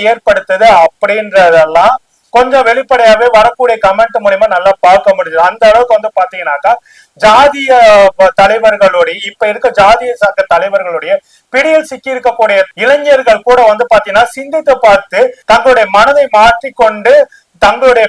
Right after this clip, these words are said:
பிழைப்பை தேடி, அதாவது வந்து பாத்தீங்கன்னா தங்களுடைய வாழ்வாதாரத்தை, ஆ, நல்லபடியாக மாற்றி அமைத்துக் கொள்ள வேண்டும். இனியும் இந்த ஜாதி பிடிக்குள்ள வந்துட்டு சிக்கக்கூடாது அப்படின்ற மாதிரியான எண்ண ஓட்டம் அவர்களுக்குள்ள வர மாதிரி ரொம்ப நுட்பமாகவே அந்த வீடியோ வந்துட்டு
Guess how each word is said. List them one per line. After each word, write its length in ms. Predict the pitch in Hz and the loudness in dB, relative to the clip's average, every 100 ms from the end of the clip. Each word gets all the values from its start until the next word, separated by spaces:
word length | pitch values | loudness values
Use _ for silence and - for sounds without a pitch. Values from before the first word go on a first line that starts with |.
| - | 0
பிழைப்பை 380 | 233 285 285 508 | 0 2 0 -2
தேடி, 240 | 220 196 | 0 2
அதாவது 200 | 190 233 | 4 4
வந்து 140 | 233 247 | 2 2
பாத்தீங்கன்னா 320 | 214 220 226 | 0 0 -2
தங்களுடைய 320 | 214 240 240 196 | 0 0 0 2
வாழ்வாதாரத்தை, 720 | 185 247 247 - 208 190 262 294 _ _ _ | 2 2 2 2 2 2 0 -4 _ _ _
ஆ, 60 | 196 190 175 185 | 2 2 2 0
நல்லபடியாக 500 | 247 269 247 240 262 214 | 0 0 0 2 2 2
மாற்றி 280 | 226 254 254 202 | 0 0 0 -2
அமைத்துக் 300 | 226 233 240 | -2 0 2
கொள்ள 140 | 196 | 2
வேண்டும். 240 | 196 202 196 | 0 -2 -10
இனியும் 240 | 220 262 254 | -10 -8 -8
இந்த 100 | 185 | -2
ஜாதி 260 | 190 220 233 - | 0 0 -2 -10
பிடிக்குள்ள 540 | 220 226 - 214 202 180 | -14 -14 -12 -6 0 0
வந்துட்டு 300 | 175 180 240 240 _ _ - | 0 -4 -6 -6 _ _ -14
சிக்கக்கூடாது 640 | 269 311 277 240 214 190 240 | -8 -8 -4 0 2 2 2
அப்படின்ற 480 | 190 - 226 233 226 202 196 | 2 -2 -10 -4 0 0 2
மாதிரியான 360 | 196 202 214 185 | 2 0 -2 -4
எண்ண 120 | 196 240 226 | -4 0 2
ஓட்டம் 280 | 208 214 208 | 2 0 0
அவர்களுக்குள்ள 500 | 190 190 180 196 220 240 - _ - | 0 -2 -6 -8 -6 -8 -10 _ 0
வர 240 | 185 233 262 | 2 2 0
மாதிரி 260 | 233 180 214 202 | 0 0 0 0
ரொம்ப 260 | 214 294 262 | 0 0 -2
நுட்பமாகவே 800 | 202 220 294 262 240 220 202 220 294 - _ _ _ 202 | -4 -6 -2 2 2 2 0 0 0 -2 _ _ _ 0
அந்த 220 | 226 214 196 175 165 160 | 2 4 4 4 2 0
வீடியோ 340 | 233 277 277 240 208 | -4 -2 2 2 2
வந்துட்டு 260 | 196 202 | 0 0